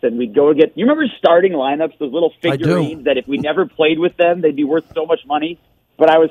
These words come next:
Speaker 1: five, so I played with them all the time. And the first one I ever got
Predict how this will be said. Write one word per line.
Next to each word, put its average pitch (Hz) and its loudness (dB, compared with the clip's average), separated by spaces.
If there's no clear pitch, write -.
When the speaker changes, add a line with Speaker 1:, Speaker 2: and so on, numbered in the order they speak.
Speaker 1:
five, 156 0
so 165 -2
I 143 2
played 151 -4
with 156 -12
them 156 -4
all 147 0
the 147 -6
time. 160 -4
And 175 -2
the 175 -2
first 254 2
one 214 -2
I 190 2
ever 170 0
got 262 -2